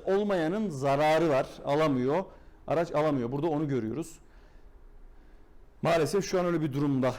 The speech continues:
ilerliyoruz. Dolayısıyla, e, arkadaşlar hani işte araç piyasası ne duracak, düş-, ne durumda, düşer mi diye, e, bekleyen arkadaşlarımız, kardeşlerimiz vardı. Buradaki esnaflar dahil.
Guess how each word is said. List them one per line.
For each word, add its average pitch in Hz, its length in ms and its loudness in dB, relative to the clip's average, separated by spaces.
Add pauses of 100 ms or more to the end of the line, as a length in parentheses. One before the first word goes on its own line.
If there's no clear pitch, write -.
ilerliyoruz. 147 800 0 (260)
Dolayısıyla, 202 600 0 (1600)
e, 131 640 -2 (220)
arkadaşlar 170 580 -2 (300)
hani 160 280 -6 (340)
işte - 240 -8 (100)
araç 180 360 0 (220)
piyasası 175 600 -2
ne 170 160 -6
duracak, 151 360 -2
düş-, 143 160 -10 (100)
ne 165 160 -4
durumda, 151 340 -2
düşer 180 300 0
mi 160 120 -4
diye, 139 220 0
e, 113 80 -4 (920)
bekleyen 160 320 -2
arkadaşlarımız, 165 540 -2
kardeşlerimiz 160 560 -4
vardı. 139 280 0
Buradaki 156 260 -4
esnaflar 147 480 -4
dahil. 143 320 4